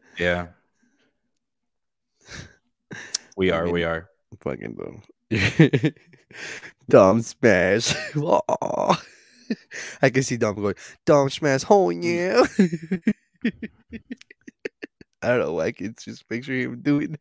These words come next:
Speaker 1: shit.
Speaker 2: All right, so here it is.
Speaker 1: Okay,
Speaker 2: I
Speaker 1: let's
Speaker 2: don't
Speaker 1: see.
Speaker 2: know where this is. The fuck are they doing?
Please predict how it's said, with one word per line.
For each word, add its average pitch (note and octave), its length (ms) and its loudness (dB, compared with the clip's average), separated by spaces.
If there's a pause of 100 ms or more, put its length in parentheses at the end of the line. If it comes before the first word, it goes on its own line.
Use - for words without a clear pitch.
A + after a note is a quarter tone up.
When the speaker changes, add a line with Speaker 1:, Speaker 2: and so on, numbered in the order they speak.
(120)
Speaker 1:
shit. - 240 -16 (1120)
Speaker 2:
All G2+ 140 0
right, F2+ 140 0
so F#2+ 180 -10
here C3+ 200 2
it G#2+ 120 2
is. F#2 320 -2 (540)
Speaker 1:
Okay, G#2 200 -4
Speaker 2:
I E2 60 -8 (280)
Speaker 1:
let's G2+ 120 -8
Speaker 2:
don't A2+ 100 0
Speaker 1:
see. A2 40 0
Speaker 2:
know G#2+ 100 0
where F2+ 180 0
this G#2 300 -4
is. B2 340 -2 (4000)
The - 60 -16
fuck - 340 -10
are F2 100 -6
they E2+ 180 -6
doing? E2 320 -12